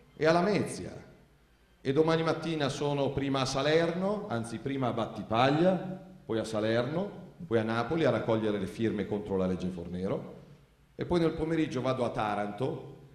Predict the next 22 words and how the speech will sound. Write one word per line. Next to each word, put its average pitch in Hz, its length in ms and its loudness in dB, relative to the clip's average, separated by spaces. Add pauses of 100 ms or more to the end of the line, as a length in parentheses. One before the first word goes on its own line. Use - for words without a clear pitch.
(520)
che 113 100 -4
è - 20 2
uno 123 160 2
dei 117 240 0
templi 127 420 -2
più 123 260 0
incredibili 120 1300 0 (680)
di 104 180 -6
come 120 240 0
l'uomo 117 400 2
possa, 101 840 -2 (480)
nel 107 180 -4
nome 120 560 4
del 120 220 0
profitto, 127 680 -2
vendere 120 460 2
la 110 80 2
salute 120 400 -2
della 107 220 -2
gente, 113 380 -2
perché 92 260 -6
quando 107 640 -2